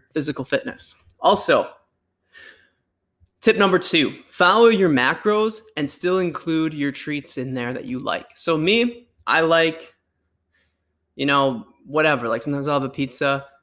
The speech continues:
Sometimes I'll have some donuts. Sometimes I'll have things I still like, but I'll fit them into my macros. So you make sure you follow that guideline.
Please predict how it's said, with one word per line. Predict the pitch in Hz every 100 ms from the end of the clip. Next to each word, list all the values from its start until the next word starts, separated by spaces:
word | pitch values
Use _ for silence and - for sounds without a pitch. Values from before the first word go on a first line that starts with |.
| _ _ _ _ _
Sometimes | - 143 139 139
I'll | 135
have | 135
some | 139 135
donuts. | 127 135 139 131 - - -
Sometimes | - 147 139 143 131 131
I'll | 135
have | 131 143 135 135 -
things | 160 151
I | 135
still | 127 - 156 127
like, | 117 202 - - - -
but | 151
I'll | 175
fit | 175 180
them | 185 165
into | 143 147 -
my | 143 127
macros. | 123 123 - -
So | -
you | 143
make | 147
sure | - 151
you |
follow | 135 - 131 135 135 131 131 _ _
that | - 131 127
guideline. | 127 123 123 - 50 139